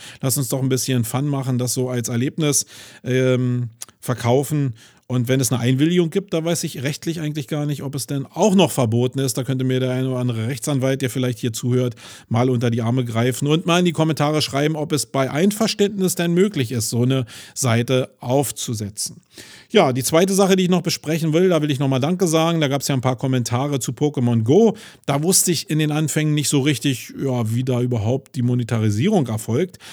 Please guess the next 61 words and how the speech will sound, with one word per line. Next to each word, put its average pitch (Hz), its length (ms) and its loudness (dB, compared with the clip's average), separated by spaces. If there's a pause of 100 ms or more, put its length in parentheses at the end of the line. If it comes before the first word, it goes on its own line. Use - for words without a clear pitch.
(160)
Und 139 240 0
da 135 80 0
habt 147 160 -2
ihr 151 80 2
mir 143 140 2
natürlich 131 340 -2
die 123 120 -2
Augen 127 180 0
geöffnet 131 420 0
und 117 160 -2
gesagt, 117 380 -2
dass 113 100 -2
es 113 140 -4
natürlich 113 380 -4
über 110 220 -4
Items 165 460 0
geht. 151 240 2
Mein 127 140 2
Sohn 139 200 2
hat 143 140 2
mir 143 80 2
das 139 140 2
auch 180 100 2
nochmal 185 220 4
erklärt. 170 480 2 (240)
Der 143 80 2
hat 147 80 0
mir 156 100 2
auch 135 160 2
das 131 140 -2
ganze 139 220 0
Pokémon-Zeug 120 720 0
einfach 113 220 0
nochmal 107 320 0
erklärt. 127 380 -2 (640)
Eigentlich 214 280 6
eine 214 80 6
ganz 185 200 4
coole 190 220 2
Geschichte. 180 460 2
Ich 160 160 -4
muss 156 160 0
sagen, 151 260 0
ein 143 240 -4
bisschen, 143 1000 0 (120)
ja, 117 260 -14
ich - 420 -10
fühle 196 180 -2
mich 175 100 0
da 147 160 0
irgendwie 143 200 2
nicht 135 160 -2
so 123 100 -2
zu 110 160 -4
Hause. 123 240 0
Mir 131 160 0
ist - 100 -2
es 131 60 -6
ein 131 80 -2
bisschen 127 320 -2
zu, 131 400 -2